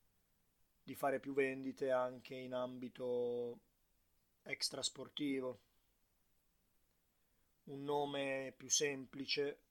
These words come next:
ti permette di essere più riconoscibile anche a chi magari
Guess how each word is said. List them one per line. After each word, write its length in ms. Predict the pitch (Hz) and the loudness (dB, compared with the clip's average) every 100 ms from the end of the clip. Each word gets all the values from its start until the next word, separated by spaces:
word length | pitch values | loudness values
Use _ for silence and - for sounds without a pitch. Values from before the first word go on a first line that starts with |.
| _ _ | _ _
ti 80 | 139 | -12
permette 340 | 131 135 147 | -8 -4 -2
di 80 | 135 | 2
essere 320 | 135 - 135 | 4 4 2
più 140 | - 135 | -4 -4
riconoscibile 880 | 131 135 135 - - 135 135 135 | -2 -4 -2 0 0 0 0 2
anche 500 | 131 127 131 - 135 | 2 2 -2 -10 -6
a 80 | 127 | -6
chi 320 | - - 131 | -8 -10 -10
magari 1000 | 123 127 127 127 127 127 127 123 123 123 | -8 -6 -4 -2 -2 -4 -4 -4 -4 -6